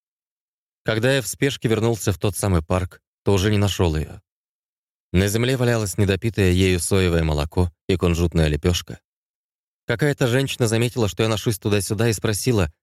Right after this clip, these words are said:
её ли я муж. Цзюцзы увезли в больницу. Согласно выписке из медицинской карты, за те два часа, что меня не было, Цзюцзы упала в обморок из-за переохлаждения.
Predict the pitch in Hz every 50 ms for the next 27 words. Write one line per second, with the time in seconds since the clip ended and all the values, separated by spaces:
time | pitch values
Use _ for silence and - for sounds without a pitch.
0 | _ _ _ - 95 104 110 104 120 123 127 123 117 117 117 120 110 92 82 -
1 | - - _ _ _ _ _ _ _ _ _ _ _ _ _ _ _ _ _ _
2 | _ - 90 82 80 95 90 76 78 90 92 98 95 - _ _ 98 92 98 90
3 | 78 90 85 78 76 85 80 78 78 76 - - - 85 82 _ _ _ _ _
4 | _ _ _ _ _ _ _ _ _ _ _ _ _ _ _ _ _ _ _ _
5 | - - - 120 110 131 156 147 - 151 131 135 156 - 143 - - - 120 110
6 | 110 104 101 - - 139 - - - 104 - - 120 120 - - 104 87 95 98
7 | 92 - 123 104 104 107 101 - 98 - - 117 107 95 - 98 95 95 98 95
8 | 95 98 107 101 101 80 76 80 80 85 101 107 98 104 135 131 110 - 123 120
9 | 117 107 90 107 104 95 104 98 95 - - 92 85 90 80 - 90 90 85 -
10 | 95 87 80 80 85 80 76 76 67 - -